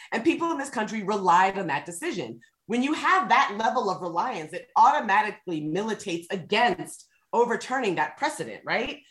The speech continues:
The court didn't even, the court made such short shrift of any analysis of what this effect would have on women and pregnant people in this country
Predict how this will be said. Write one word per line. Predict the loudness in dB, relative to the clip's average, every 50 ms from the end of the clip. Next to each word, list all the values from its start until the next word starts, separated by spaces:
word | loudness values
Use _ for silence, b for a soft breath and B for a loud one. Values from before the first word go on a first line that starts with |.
| b b b b b _ _ _ _ _ _
The | -4 -2
court | -2 -4 -4 0 2 2 2 0
didn't | -2 -4 -2 -2
even, | -2 0
the | -2 -2
court | -2 -4 -4 0 0 2 0 0 -4 -12 B B B B B B B
made | 0 0 0 0 -2
such | -2 0 0 0 0 -2
short | -2 2 4 4 4 2 0
shrift | -4 -6 -2 -2 0 -2 -2 -4 -4
of | -6 -6 -4 -2
any | -2 0 2 0 0 0
analysis | 0 0 2 2 2 2 2 0 -4 -6 -8 -8
of | -6 -8 -6 -2
what | 0 0 0 0 -2
this | -6 -10 -10
effect | -10 -6 -2 -2 -2 0 -2 -6
would | -8 -8
have | -6 -4 -2 2 4 4 4 4 4 2
on | -2 -4 -4
women | -4 -4 -4 -4
and | -4 -6
pregnant | -6 -8 -8 -8 -10 -12
people | -12 -10 -8 -6 -6
in | -6
this | -8 -12 -10
country | -8 -8 -8 -8 -8 -8 -8 -10 -10